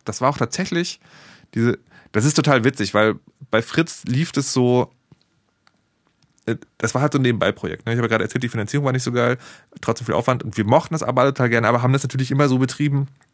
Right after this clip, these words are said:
ähm, äh, wir treffen uns, wenn wir Zeit haben.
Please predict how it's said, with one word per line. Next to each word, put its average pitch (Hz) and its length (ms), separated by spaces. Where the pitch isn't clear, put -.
ähm, 110 480
äh, 71 80
wir - 480
treffen - 340
uns, 131 160
wenn 117 120
wir 107 80
Zeit - 320
haben. 185 320